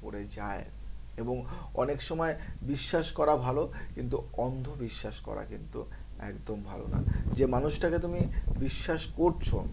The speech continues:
এবং যে মানুষটাকে তুমি, আহ, অন্ধবিশ্বাস করছো, তুমি কি জোর গলায় বলতে পারবে যে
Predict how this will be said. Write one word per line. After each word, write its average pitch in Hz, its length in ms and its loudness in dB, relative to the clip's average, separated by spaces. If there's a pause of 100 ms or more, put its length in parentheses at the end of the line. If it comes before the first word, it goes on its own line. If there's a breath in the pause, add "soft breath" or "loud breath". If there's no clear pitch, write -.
(440)
এবং 131 320 0 (840)
যে 120 160 2
মানুষটাকে 135 500 0
তুমি, 151 240 2
আহ, - 640 2 (100)
অন্ধবিশ্বাস 147 840 4
করছো, 117 420 -2 (460 loud breath)
তুমি 135 200 2
কি 147 180 0 (580 loud breath)
জোর 147 320 6
গলায় 117 520 4 (480 loud breath)
বলতে 120 380 0 (160)
পারবে 110 480 0 (540)
যে 110 180 -4